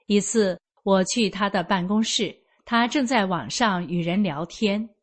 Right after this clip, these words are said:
我给他讲真相，他还一边网聊。我讲到文化大革命是十年内乱，他说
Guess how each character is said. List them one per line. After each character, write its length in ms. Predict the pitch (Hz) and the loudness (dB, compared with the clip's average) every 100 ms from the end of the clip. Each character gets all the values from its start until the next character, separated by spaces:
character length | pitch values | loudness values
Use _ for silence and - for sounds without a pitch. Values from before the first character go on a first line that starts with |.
| _ _ _ _ | _ _ _ _
我 180 | 190 196 | 0 2
给 160 | 202 160 | 2 -2
他 300 | - 190 196 | 0 0 0
讲 260 | 208 - | -2 -6
真 240 | 156 196 196 | -2 -2 0
相， 340 | - 220 175 - _ _ _ - | 0 -2 -4 -12 _ _ _ -2
他 160 | 240 | -2
还 240 | 220 196 220 | 0 0 0
一 200 | 254 233 | -2 0
边 300 | 262 262 247 | 2 2 0
网 260 | 175 120 | -2 -2
聊。 400 | 151 147 151 196 _ _ _ _ _ - | -4 -2 -2 -4 _ _ _ _ _ 0
我 140 | 214 | 2
讲 240 | 226 185 | 2 0
到 220 | 175 202 185 | 2 2 2
文 180 | 180 | 0
化 200 | 190 226 | 2 0
大 240 | 208 220 185 | 2 0 0
革 160 | 185 | 0
命 300 | 185 220 185 | 2 2 0
是 260 | 170 226 190 | 0 0 0
十 240 | - 175 | 0 0
年 360 | 220 202 170 214 | 0 0 0 0
内 200 | 254 190 | 0 0
乱， 320 | 220 208 78 - _ _ _ - | 0 0 -2 -12 _ _ _ -2
他 120 | 196 | 0
说 320 | 226 202 | 2 2